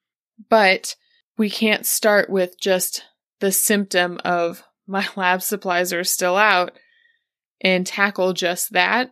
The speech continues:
when I'm still going to feel overwhelmed by time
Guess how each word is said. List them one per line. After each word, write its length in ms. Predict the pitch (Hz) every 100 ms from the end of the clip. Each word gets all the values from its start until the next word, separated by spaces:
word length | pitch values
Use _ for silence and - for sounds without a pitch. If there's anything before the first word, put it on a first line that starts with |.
| _
when 500 | 196 190 180 175 175 -
I'm 200 | 185 185
still 320 | - 196 190
going 220 | 190 180
to 100 | 185
feel 200 | 185 180
overwhelmed 600 | - 180 185 175 175 180
by 160 | 170 170
time 540 | - 180 175 202 262